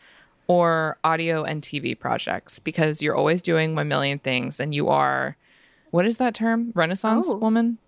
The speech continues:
Speaker 1: Is that right?
Speaker 2: I'm a Jill of all trades. I'm a Renaissance woman. I love that. I'm very complimented by that. <laughs>
Speaker 1: Yeah, it, it's intended to be a major compliment. <laughs> So good.
Speaker 2: This is a very complicated question for me to answer.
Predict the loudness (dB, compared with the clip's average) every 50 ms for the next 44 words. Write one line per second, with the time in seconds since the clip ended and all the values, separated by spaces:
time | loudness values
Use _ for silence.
0 | _ _ -10 -6 -2 0 0 2 2 0 0 -2 -4 -10 _ _ _ _ _ _
1 | _ _ -6 -6 -4 -4 -2 -2 0 0 -2 -2 -2 -2 -4 -4 -6 -6 -8 -6
2 | -6 -6 -8 -10 -14 -20 -20 _ _ _ _ _ -2 0 0 2 0 0 -2 -2
3 | -4 -4 -4 -4 -4 -6 -4 0 0 0 2 2 0 0 -2 -4 -4 -4 -4 -2
4 | -2 -2 -2 -2 -2 -4 -4 -2 -2 0 -2 -2 -4 -2 -2 -2 -2 -2 -2 -4
5 | -4 -4 -6 -6 -6 -6 -6 -4 -4 -4 -2 -2 -4 -4 _ _ _ _ _ _
6 | _ -20 -20 -20 -18 -18 -20 -20 -20 -20 _ _ -12 -8 -6 -6 -4 0 2 4
7 | 4 4 2 0 0 0 0 0 0 -2 -2 0 0 0 0 0 -2 -2 0 2
8 | 2 2 2 2 0 0 -2 -2 0 0 0 0 -2 -4 -4 -2 -4 -4 -4 -8
9 | -6 -2 -2 0 0 0 -2 -2 -6 _ -18 -16 -10 -4 -4 -2 -2 -4 -4 -4
10 | -4 -4 -4 -4 -4 -4 -2 0 0 0 0 0 0 0 0 -2 -4 -8 -12 -6
11 | -2 -2 -2 -2 -2 -6 -8 -8 -8 -6 -4 -4 -4 -4 -6 -8 -6 -4 -4 -2
12 | -4 -4 -4 -4 -4 -4 -4 -4 -6 -6 -6 -6 -4 -4 -4 -6 -8 -10 -12 -10
13 | -8 -8 -6 -8 -6 -4 -4 -2 -2 -2 -4